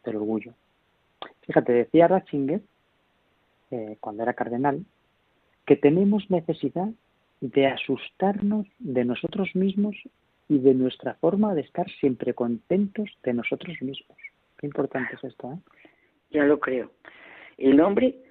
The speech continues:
Speaker 2: debe tener conciencia de sus limitaciones, ver la viga en su ojo para llegar rápidamente al buen camino de la confianza y seguridad en nuestro Padre Dios.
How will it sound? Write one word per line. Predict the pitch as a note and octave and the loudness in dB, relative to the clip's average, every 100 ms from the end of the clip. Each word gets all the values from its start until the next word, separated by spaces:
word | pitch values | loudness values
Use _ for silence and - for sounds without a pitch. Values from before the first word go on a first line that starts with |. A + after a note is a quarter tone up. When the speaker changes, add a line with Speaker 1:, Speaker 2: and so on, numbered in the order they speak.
| _ _ _ - | _ _ _ -6
Speaker 2:
debe | - F3+ G#3 | 4 6 6
tener | G3+ E3 C3 - | 6 4 4 2
conciencia | - - - E3 D#3+ F#3 | -2 -2 0 0 2 2
de | E3+ E3+ | 2 0
sus | C#3 | 2
limitaciones, | C#3+ C#3+ C#3 B2+ - D#3 C#3 A2+ - - _ _ - - - _ | 6 6 6 0 2 2 2 0 -10 -20 _ _ -20 -20 -20 _
ver | C#4 B3+ B3+ - - _ _ _ _ | 2 6 6 2 -16 _ _ _ _
la | C3 B2 | 4 4
viga | A#2+ A#3+ F#3+ D3 - | 4 2 4 2 2
en | C#3+ B2+ | 2 2
su | - A2 | 0 2
ojo | B2+ C#3 - B3 _ _ _ _ _ _ _ _ - | 2 2 -4 -14 _ _ _ _ _ _ _ _ 2
para | D#3 C#3 | 2 4
llegar | C#3 C3+ A3+ F#3+ | 0 -2 -4 -2
rápidamente | G#3 G#3 F#3+ F3+ G3+ G#3 G#3 A3+ - | -2 0 2 4 2 -2 -2 -4 -2
al | - D3 | 2 4
buen | C#3+ F#3 F#3 | 6 2 4
camino | E3+ E3+ F3+ F3 | 2 2 0 2
de | E3 | 4
la | C#3+ | 4
confianza | - C3 - C3 C#3+ C#3+ - | 4 0 2 4 4 2 -2
y | - | -4
seguridad | C#3+ B2+ B2 B2+ D3+ | -4 -2 2 2 2
en | D#3 B2+ | 0 0
nuestro | A#2+ - A2 | -2 -4 0
Padre | B2 A#2 G#2 | 2 2 0
Dios. | F2+ - | -4 -8